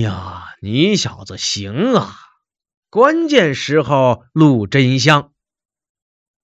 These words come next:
王局长给黑占银看了一份材料，黑占银接过来一看，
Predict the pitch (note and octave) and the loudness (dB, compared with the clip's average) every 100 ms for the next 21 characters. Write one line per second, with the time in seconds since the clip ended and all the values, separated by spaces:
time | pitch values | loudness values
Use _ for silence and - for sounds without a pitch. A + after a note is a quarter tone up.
0 | _ _ _ _ _ _ _ _ _ _ | _ _ _ _ _ _ _ _ _ _
1 | D#3+ B3+ D#4+ C4+ C#4 F#3 G3 C#3 A#2 A3 | 2 2 2 -4 -2 -2 -2 -4 -2 -2
2 | A3 F#3+ C3+ F3 - F3+ C#3 E3+ F3 B2 | -2 -2 -2 -6 -4 -4 -4 -4 -6 -8
3 | - G#2+ D3 G#3+ F3 _ _ _ _ _ | -8 -6 -6 -8 -12 _ _ _ _ _
4 | _ _ - D#3+ D#3 C#3+ C#3 C#3+ D3+ C#3+ | _ _ -2 0 2 0 0 -2 -2 0
5 | C#3 E3 E3 D3 - | 0 0 0 -2 -4